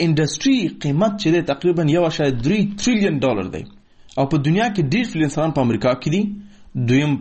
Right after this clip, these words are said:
په هندوستان کې دي، دریم فلیپین دی، بیا بنګلادیش او پاکستان دی.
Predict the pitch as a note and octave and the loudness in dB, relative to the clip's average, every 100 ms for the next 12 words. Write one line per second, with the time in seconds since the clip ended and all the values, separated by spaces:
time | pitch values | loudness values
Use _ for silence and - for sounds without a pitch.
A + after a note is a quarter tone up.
0 | - A2+ G2+ G#2+ A2 A2 - C3+ C3+ C#3 | 0 0 0 -2 -2 -2 -2 0 0 0
1 | D#3+ G3+ G#3 - - - B2 B2 D3 C#3+ | 0 0 -2 -8 -14 -6 0 2 0 -2
2 | C3+ A#2+ A#2+ F#3+ F3+ F3+ D3 C#3 A#2+ A#2+ | -2 -2 0 0 2 0 0 0 0 0
3 | A2+ A#2+ A#2 G#2 G#2 - - F2 E2 | 0 0 -2 -4 -6 -6 -6 -4 -6